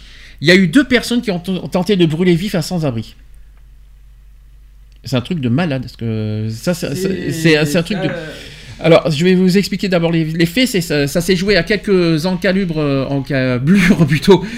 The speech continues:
Speaker 1: euh, du très chic, euh, hippodrome d'Auteuil, dans le seizième arrondissement de Paris. Dans la nuit du, euh, donc, de jeudi à vendredi dernier, hein, euh, du vingt-cinq au vingt-six, deux hommes ont tenté d'immoler par le feu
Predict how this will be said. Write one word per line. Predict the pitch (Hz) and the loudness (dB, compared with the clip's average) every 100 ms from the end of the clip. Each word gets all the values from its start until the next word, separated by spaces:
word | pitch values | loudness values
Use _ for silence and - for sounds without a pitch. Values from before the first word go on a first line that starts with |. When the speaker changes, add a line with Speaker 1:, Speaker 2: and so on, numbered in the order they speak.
| 226 - | -6 2
Speaker 1:
euh, | 151 147 143 | 6 6 6
du | 160 | 2
très | 185 226 | 2 2
chic, | - 233 - | 2 2 4
euh, | 175 165 | 4 4
hippodrome | 196 214 - 170 | 2 2 2 0
d'Auteuil, | 196 226 156 262 - - - - | 0 0 -2 -2 -10 -18 -14 -8
dans | 139 160 160 | -4 -2 0
le | 147 143 139 | 2 2 2
seizième | 135 - 240 170 156 156 143 | 0 2 2 2 0 0 0
arrondissement | 135 143 139 139 139 | -2 -4 -6 -6 -4
de | 135 | -4
Paris. | 131 143 262 - - - - - - - | -4 -4 -8 -10 -16 -14 -16 -18 -16 4
Dans | 240 | 6
la | 311 | 8
nuit | 277 320 | 6 6
du, | 247 220 | 2 0
euh, | 208 185 170 | 2 2 2
donc, | 151 175 165 | 0 -4 -2
de | 139 147 | 0 2
jeudi | 135 208 226 | 2 0 2
à | 196 | 2
vendredi | 160 160 156 160 165 | 2 -2 -4 -6 -2
dernier, | 147 147 269 | 0 0 0
hein, | 240 262 | 0 0
euh, | 165 131 127 | 2 2 2
du | 127 | 0
vingt-cinq | 143 151 175 151 | -2 -2 -4 -2
au | |
vingt-six, | 139 131 262 269 277 - - - | -2 0 -2 -2 -6 -10 -16 -4
deux | 147 262 233 | 6 6 8
hommes | 285 | 6
ont | 247 | 4
tenté | 233 220 226 | 0 -2 -2
d'immoler | 196 269 240 233 | 0 2 2 2
par | 226 165 | 0 0
le | 160 | 0
feu | 147 - 208 320 | -2 2 2 2